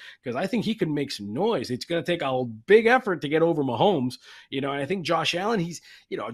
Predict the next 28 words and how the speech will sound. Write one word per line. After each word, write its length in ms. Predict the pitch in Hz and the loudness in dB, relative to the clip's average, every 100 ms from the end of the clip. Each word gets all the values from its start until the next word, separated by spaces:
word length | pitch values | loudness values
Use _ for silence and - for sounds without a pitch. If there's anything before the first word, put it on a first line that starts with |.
| 110 | -10
Joe 200 | 147 147 | -4 -4
G's 280 | 139 233 233 | -2 0 0
mentioned 360 | 165 139 131 | 0 -2 -4
it. 100 | 120 | -6
Josh 300 | 110 202 240 | -6 -6 -4
Allen 280 | 233 302 330 | -6 -4 -4
just 420 | - - - - | -2 -6 -10 -14
doesn't 300 | - 220 240 | -4 -2 -2
seem 440 | - - 269 370 247 | -4 -2 2 4 4
as 200 | 180 131 | 0 -4
great 440 | - 135 220 285 | -8 0 0 2
as, 220 | 240 185 - | 0 -4 -6
as 280 | 170 175 151 | -4 -2 -4
elite 560 | - 170 165 180 285 240 | -2 -4 -2 -4 -4 -2
as 160 | 190 151 | -4 -2
we're 220 | 175 170 | -4 -4
used 400 | 175 392 - - | 0 0 0 -2
to. 200 | 143 87 _ _ _ 113 | -4 -4 _ _ _ -16
A 40 | |
lot 260 | 98 151 262 | -4 2 4
of 80 | 285 | 4
interceptions, 920 | 262 - 240 240 - 220 220 202 - _ _ _ | 2 2 0 0 0 -2 -2 -6 -10 _ _ _
a 100 | _ | _
lot 240 | 110 190 277 | -6 -2 0
of 140 | 208 | 0
critical 560 | - - 302 311 233 185 | -4 2 4 4 2 2
interceptions. 880 | 156 143 139 127 104 - 107 113 - _ _ _ - | 2 -2 -4 -8 -8 -12 -10 -12 -18 _ _ _ -12
Uh, 300 | 127 139 | -8 -6